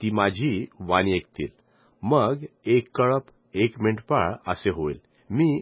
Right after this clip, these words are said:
आपला जीव परत घेण्यासाठी देतो, म्हणून पिता मजवर प्रीती करतो. तो कोणी मजपासून घेत नाही, तर मी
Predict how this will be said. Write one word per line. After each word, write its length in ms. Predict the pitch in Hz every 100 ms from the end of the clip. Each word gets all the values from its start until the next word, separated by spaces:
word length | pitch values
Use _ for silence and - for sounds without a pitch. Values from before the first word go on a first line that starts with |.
| -
आपला 320 | 101 - 131
जीव 460 | 101 - 156 104 143 - _ _ _ -
परत 220 | 170 175
घेण्यासाठी 640 | 151 104 113 120 113 101 92
देतो, 360 | 82 - 67 _ _ _ _ _
म्हणून 420 | 85 113 160 117 156 _ _ _ -
पिता 400 | 160 170 160 156
मजवर 520 | 120 117 110 120 120
प्रीती 380 | - 107 95 95
करतो. 420 | 85 76 - 69 _ _ _ _ _ _
तो 400 | 165 165 110 180 - _ _ -
कोणी 440 | 170 185 185 185
मजपासून 1000 | - 104 104 - - 196 190 104 110 147
घेत 360 | 104 107 104 -
नाही, 220 | 92 78 - _ _ _
तर 120 | 143 139
मी 400 | 160 170 107